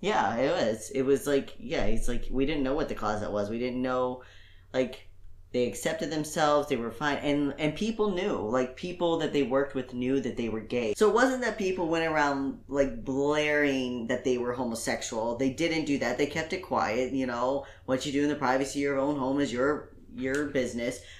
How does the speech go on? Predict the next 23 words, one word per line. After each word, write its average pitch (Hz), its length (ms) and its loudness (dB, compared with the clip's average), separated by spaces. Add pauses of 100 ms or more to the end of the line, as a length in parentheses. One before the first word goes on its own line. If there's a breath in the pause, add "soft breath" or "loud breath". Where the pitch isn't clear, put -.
(100)
But 196 260 4
their 175 120 8
close 185 320 0
friends 151 300 -2
knew. 143 360 0
So, 147 200 0
like, 139 180 4
one 165 280 0
young 156 200 0
man 143 180 2
talked 139 220 -2
about 127 160 0
how 127 140 0
he 127 80 0
checked - 320 -4
into 135 240 -4
the 131 80 0
Y 127 220 4
M 127 100 2
C 123 240 -2
A 120 160 -4
and 123 100 -4
his, 123 260 -6